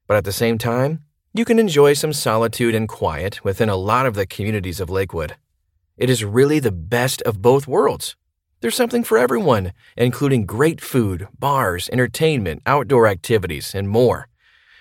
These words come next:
This is a trendy area, and properties are usually sold for a premium here. Lastly,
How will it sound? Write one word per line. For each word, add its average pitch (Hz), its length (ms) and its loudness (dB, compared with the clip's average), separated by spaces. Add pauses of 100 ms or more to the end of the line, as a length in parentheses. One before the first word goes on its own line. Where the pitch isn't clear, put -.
(120)
This 131 200 2
is 170 100 -4
a 208 60 0
trendy 143 420 2
area, 98 420 0 (240)
and 101 140 -4
properties 120 460 0
are 110 80 2
usually 113 400 -2
sold 107 340 0
for 104 160 -2
a 92 80 2
premium 104 540 -2
here. 95 340 -4 (720)
Lastly, 139 480 0